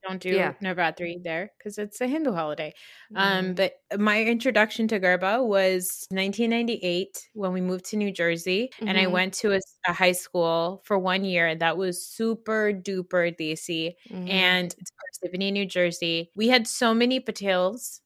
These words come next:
Speaker 1: and all
Speaker 2: Mm-hmm.
Speaker 1: of the lockers were, <laughs>
Speaker 2: <laughs>
Speaker 1: all the lockers were alphabetized.
Speaker 2: Yeah.
Speaker 1: So all the P's were together. So if you walk through the P hallway, it always smelled like desi khana.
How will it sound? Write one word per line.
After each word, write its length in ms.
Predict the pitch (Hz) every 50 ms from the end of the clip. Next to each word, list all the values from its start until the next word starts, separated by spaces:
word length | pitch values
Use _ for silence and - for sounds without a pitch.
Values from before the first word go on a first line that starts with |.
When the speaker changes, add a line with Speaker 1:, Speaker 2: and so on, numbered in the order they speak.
| _ _ -
Speaker 1:
and 120 | - 233
all 140 | 214 190 180 185
Speaker 2:
Mm-hmm. 60 | 196
Speaker 1:
of 80 | 185
the 100 | 202 208
lockers 640 | 196 175 165 165 170 - - 196 202 208 220 220 -
were, 320 | 196 190 180 175 185 208 -
<laughs> 840 | 202 170 - _ _ - - _ - - - _ _ _ _ _
Speaker 2:
<laughs> 420 | - - - - - - - - -
Speaker 1:
all 160 | 240 247 247
the 40 | 247 240
lockers 380 | 220 202 220 226 220 220 220
were 80 | 226 185
alphabetized. 760 | 160 160 165 180 208 202 202 208 220 226 226 233 226 - - _ _ _ _ _ _ _ -
Speaker 2:
Yeah. 140 | 196 196 190
Speaker 1:
So 420 | 180 202 190 185 185 180 175 - - - -
all 160 | 185 190 185
the 120 | 190 190 - -
P's 240 | - 196 190 185 185
were 140 | 170 160 165
together. 600 | - - 175 - 160 156 160 180 202 226 247 240 - -
So 180 | - - 220
if 120 | 202 - -
you 120 | 208 196
walk 260 | 185 190 185 185 190
through 180 | - - 220 202 190
the 100 | 185 - -
P 140 | - 196 185
hallway, 500 | 190 190 214 202 208 208 208 220 226 220
it 160 | 202 190 -
always 320 | 370 175 175 175 180 180 -
smelled 300 | - - 202 180 175 175 - -
like 120 | 180 180 -
desi 340 | 175 180 180 - 214 202
khana. 300 | - 226 214 214 233 254